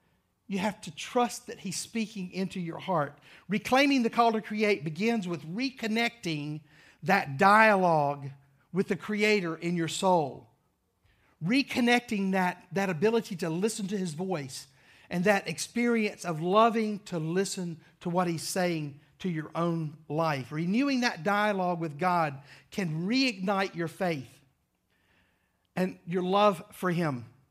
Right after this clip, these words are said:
Saying yes to his voice will bring a fresh desire for beauty in your own life and a fresh desire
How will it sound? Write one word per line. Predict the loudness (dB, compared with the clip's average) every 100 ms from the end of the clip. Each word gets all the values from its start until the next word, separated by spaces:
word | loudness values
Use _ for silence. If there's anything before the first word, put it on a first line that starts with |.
| _ _ -8
Saying | 2 2 4 4
yes | 4 4
to | 0 0
his | 0
voice | 0 2 2 0 -6 -10 -18 _ _ _ -20 -4
will | 0 2
bring | 6 4 4
a |
fresh | -2 2 2 2 -2
desire | -2 2 2 2
for | -2 -6
beauty | -2 -2 -2 -6 -12 _ _
in | -4 -2
your | 0
own | 0 2
life | 0 -2 -8 -20 _ _ _ _ _ _ _ _ _ _ _ _ _ -2
and | -2
a | 0
fresh | 4 4 4
desire | 0 2 4 4 2 -2